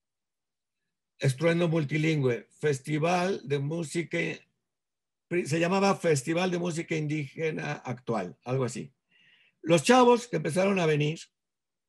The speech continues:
nos di-, nos cuestionaron, porque además los acompañamos de clínicas y talleres.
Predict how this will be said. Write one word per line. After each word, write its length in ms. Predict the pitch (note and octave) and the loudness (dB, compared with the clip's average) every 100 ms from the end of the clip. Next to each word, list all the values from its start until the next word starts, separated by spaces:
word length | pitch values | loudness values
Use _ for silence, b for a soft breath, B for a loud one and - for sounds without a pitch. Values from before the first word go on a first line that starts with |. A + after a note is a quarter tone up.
| _ _ _ _ _ _ _ _ _ _ _ _ _ b b b _ _ _ | _ _ _ _ _ _ _ _ _ _ _ _ _ b b b _ _ _
nos 220 | E3 F3+ | 0 2
di-, 200 | F3 D3 - | 2 -2 -4
nos 200 | E3 C#3 | -4 -2
cuestionaron, 580 | D#3 - C#3+ G3+ D#3+ | -2 0 -2 -2 -4
porque 200 | C3 C3 | -4 -2
además 320 | C#3+ D3 E3 E3+ | 0 0 -2 -2
los 200 | D3 C3 | -4 -2
acompañamos 460 | C3 C3+ C#3+ D#3 | -2 -2 0 0
de 120 | C#3+ C3 | -2 -2
clínicas 520 | C3+ C#3+ D3 C3+ A#2+ | -2 -2 -2 -4 -6
y 80 | A2+ | -6
talleres. 480 | A2+ A2+ G#2 G2 | -4 -4 -6 -10